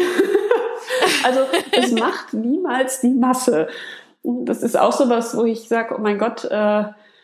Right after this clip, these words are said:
Speaker 1: die Hundehalterinnen und Hundehalter haben natürlich immer eine gewisse Erwartungshaltung, die sollte man immer erstmal runterschrauben, weil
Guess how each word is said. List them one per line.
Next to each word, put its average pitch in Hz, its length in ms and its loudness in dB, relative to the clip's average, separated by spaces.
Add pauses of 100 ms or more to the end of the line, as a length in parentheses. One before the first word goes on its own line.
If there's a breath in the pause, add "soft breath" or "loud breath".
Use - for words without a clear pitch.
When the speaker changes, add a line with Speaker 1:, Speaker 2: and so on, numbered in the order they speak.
(840 soft breath)
Speaker 1:
die 226 1040 0
Hundehalterinnen 220 640 2
und 214 160 0
Hundehalter 208 420 2
haben 208 160 0
natürlich 214 460 -2
immer 214 140 2
eine 202 160 2
gewisse 208 300 0
Erwartungshaltung, 254 1000 0
die 254 80 2
sollte 214 300 0
man 226 120 -2
immer 233 220 -2
erstmal 202 320 -2
runterschrauben, 269 1080 0
weil 202 380 2